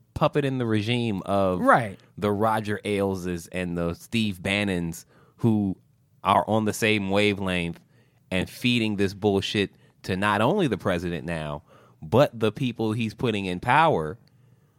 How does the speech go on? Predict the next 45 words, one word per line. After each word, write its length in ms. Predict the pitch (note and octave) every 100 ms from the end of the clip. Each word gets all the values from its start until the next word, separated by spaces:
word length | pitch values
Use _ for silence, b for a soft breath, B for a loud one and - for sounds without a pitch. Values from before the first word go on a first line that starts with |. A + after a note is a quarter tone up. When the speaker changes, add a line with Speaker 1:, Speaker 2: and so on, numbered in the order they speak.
| _ -
Speaker 1:
so 220 | - G#2
that, 220 | G#2 F#2+ F2 F2 -
you 180 | A2+ A2
know, 240 | A2 A2+
the, 240 | A2 G#2 F2+
the 200 | G#2 G#2
web 320 | G2+ A2+ A2
spreads. 640 | - - B2 F#2 - - -
The 100 | E2+
fucking 280 | G#2+ G#2
disease 460 | G2 F#2 A2+ A2 G2
doesn't 320 | G2+ G2+ F#2+
just 320 | G2+ G2 - _ b b
contain 460 | - G2 - A#2+ A2
in 200 | G2+ F#2
one 200 | G#2 G2
individual. 680 | G2 F2 F#2 B2+ E2 A#1 - _ _ _ _ _ _
Speaker 2:
Yeah. 300 | D3 D3 F#2+ - _ b b b b b b b
Yeah, 260 | - C#3 A#2
it's, 400 | E3+ D#3+ - - - - _
it, 180 | D#3+ E3+ -
and 160 | F3+
that 200 | F#3+ F#3
it's 220 | F3 E3 -
kind 220 | G#3+ F#3+
of, 100 | C3
you 120 | F#3+
know, 120 | F3+ D3+
it's 100 | E3
obviously 420 | E3 D3+ C3 C3+
the 80 | B2+
same 260 | - C#3
thing 220 | C3+ F3+ C3
in 120 | B2
Turkey. 380 | - - - F#2+
Like, 220 | G#2+ G#2+
Speaker 1:
Mm-hmm. 220 | F#2+ F2
Speaker 2:
Erdogan's 300 | - A#2+ A#2
not 240 | B2 G#2+ A2+
doing 340 | B2 D3+ B2
this 140 | A#2 G2+
shit 300 | - B2 B2+
by 160 | A2
himself. 560 | F#2+ G2 - A3 D3+ D#2
Speaker 1:
Mm-hmm. 340 | D2 D#2 C#3